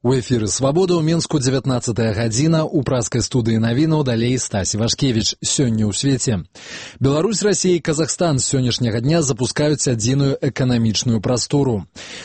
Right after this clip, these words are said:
Чакаецца, што на працягу некалькіх гадоў аб'яднаныя тры краіны цалкам гарманізуюць сваю эканамічную, валютную і фінансавую палітыку і створаць агульны рынак з неабмежаванай свабодай перамяшчэння капіталу, працоўнай сілы,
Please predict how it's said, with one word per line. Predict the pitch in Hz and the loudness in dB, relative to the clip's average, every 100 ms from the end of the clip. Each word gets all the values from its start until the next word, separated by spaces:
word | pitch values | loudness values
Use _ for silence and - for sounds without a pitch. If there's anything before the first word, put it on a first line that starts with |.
| - | -4
Чакаецца, | 139 165 185 180 | -2 0 0 0
што | - 170 | 0 0
на | 156 | 2
працягу | 151 - 156 143 147 | 0 2 2 2 2
некалькіх | 139 139 143 131 | 2 -2 0 0
гадоў | 113 131 151 127 | 0 0 2 0
аб'яднаныя | 107 104 123 135 143 139 131 - | 0 -2 0 2 2 2 0 -2
тры | 139 127 107 | 0 0 0
краіны | 123 113 143 160 147 | 0 2 2 2 0
цалкам | - 139 - 139 | 0 -2 0 0
гарманізуюць | 107 120 123 123 120 107 139 143 | 0 0 2 2 2 2 2 2
сваю | - 131 120 113 | 0 0 0 0
эканамічную, | 117 110 123 151 - 151 123 | 0 0 2 0 2 2 2
валютную | 117 127 123 143 135 | 2 0 2 0 0
і | 143 123 | -2 -2
фінансавую | 131 113 107 - 117 120 | 2 2 2 0 0 0
палітыку | 101 135 139 127 110 - 98 | 2 0 2 0 -2 -2 -2
і | - | -2
створаць | 131 147 160 - - - - - | 0 2 2 0 -8 -20 -10 -2
агульны | 120 151 185 170 135 | 0 2 2 2 2
рынак | 139 156 120 | 2 2 0
з | 117 | 0
неабмежаванай | 127 113 120 104 107 120 123 | 0 0 0 0 0 2 0
свабодай | - 117 104 143 143 131 | 0 -2 0 0 0 0
перамяшчэння | 127 117 113 - 123 117 | 0 0 0 0 0 0
капіталу, | - 101 107 117 131 143 131 - - | 0 -2 -2 0 2 2 -2 -6 -4
працоўнай | 131 - 120 101 95 | -2 0 0 2 2
сілы, | 90 - 139 139 | 0 2 2 2